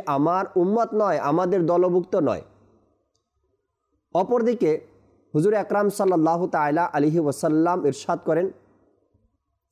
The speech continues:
যে ব্যক্তি মানুষকে ধোঁকা দেয়, তার রিজিক, অর্থাৎ তার রিজিকের ব-, বরকত কমে যায়, রিজিকের সংকীর্ণতা চলে আসে।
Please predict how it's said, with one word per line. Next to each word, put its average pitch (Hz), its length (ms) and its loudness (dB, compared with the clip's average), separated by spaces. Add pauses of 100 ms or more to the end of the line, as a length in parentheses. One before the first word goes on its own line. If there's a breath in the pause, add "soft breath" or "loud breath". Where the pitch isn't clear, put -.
(540)
যে 139 180 2
ব্যক্তি 226 460 0 (680)
মানুষকে 185 520 0
ধোঁকা 143 400 0
দেয়, 95 200 -2 (1200)
তার 151 220 0 (180)
রিজিক, 135 480 2 (580)
অর্থাৎ 143 300 -4
তার 143 160 0
রিজিকের 139 460 0
ব-, 120 220 -2
বরকত 139 420 -2
কমে 113 240 -2
যায়, 90 180 -8 (460)
রিজিকের 147 420 0
সংকীর্ণতা 170 680 0
চলে 120 260 0
আসে। - 280 -10